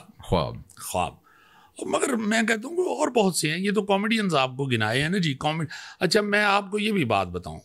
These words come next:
Speaker 2: मैं बखुदा ज़ाती तौर पे, मुझे कोई कॉमेडियन कहता है तो मुझे गुस्सा चढ़ता है,
Speaker 1: हम्म।
Speaker 2: क्योंकि भाई, मैंने सीरियस काम बेशुमार किया है ना।
Speaker 1: बहुत ज़्यादा, बहुत ज़्यादा।
Speaker 2: मेरा पहला सीरियल फिशार था, विलेन का रोल था,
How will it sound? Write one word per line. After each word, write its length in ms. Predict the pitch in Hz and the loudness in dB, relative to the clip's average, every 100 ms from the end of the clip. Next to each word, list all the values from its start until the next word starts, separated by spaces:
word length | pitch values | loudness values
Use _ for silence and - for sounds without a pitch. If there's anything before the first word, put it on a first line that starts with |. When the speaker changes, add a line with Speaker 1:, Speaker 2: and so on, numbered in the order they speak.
| _ _ - | _ _ -8
Speaker 2:
मैं 340 | 113 175 170 | 0 2 2
बखुदा 440 | 131 165 - 151 143 | 0 0 0 2 2
ज़ाती 400 | 123 113 107 147 | 4 2 2 -2
तौर 240 | 135 131 | 2 2
पे, 120 | 123 139 | 2 0
मुझे 280 | 127 117 | -2 -2
कोई 160 | 131 135 | 0 0
कॉमेडियन 520 | 127 107 104 123 123 | 0 -2 0 0 -2
कहता 280 | 113 101 101 | -2 -4 -4
है 100 | 120 | -4
तो 80 | 131 | -4
मुझे 260 | 110 92 | -4 -4
गुस्सा 360 | 107 82 - 92 | -4 -2 -4 -4
चढ़ता 360 | 90 - - - | -8 -10 -16 -4
है, 60 | - | 4
Speaker 1:
हम्म। 240 | 117 113 - _ _ _ _ _ | 6 6 2 _ _ _ _ _
Speaker 2:
क्योंकि 180 | 156 202 | 0 4
भाई, 140 | 220 | 6
मैंने 320 | 240 262 254 233 | 6 4 4 4
सीरियस 500 | - 160 165 214 - | 2 0 2 2 2
काम 320 | 220 226 226 | 0 2 4
बेशुमार 640 | 208 208 - 190 233 330 | 4 4 4 4 2 2
किया 280 | 220 170 107 | -2 0 0
है 60 | 104 | 4
ना। 100 | 113 | 4
Speaker 1:
बहुत 120 | 127 | 4
ज़्यादा, 200 | 90 73 | 2 -2
बहुत 200 | - 82 | -6 -6
ज़्यादा। 200 | 78 71 - _ _ 113 | -6 -8 -10 _ _ -2
Speaker 2:
मेरा 180 | 127 | 0
पहला 380 | 151 - 175 190 | 0 0 0 2
सीरियल 500 | 147 - 185 180 165 | 2 2 2 2 2
फिशार 540 | 139 110 - 95 101 113 | 0 0 2 4 2 0
था, 280 | - 113 | -2 0
विलेन 540 | 107 90 92 120 127 127 | 0 -4 -2 2 2 2
का 160 | 120 | 2
रोल 300 | 110 98 113 | 2 2 0
था, 420 | 104 101 98 98 | 0 -2 -2 -8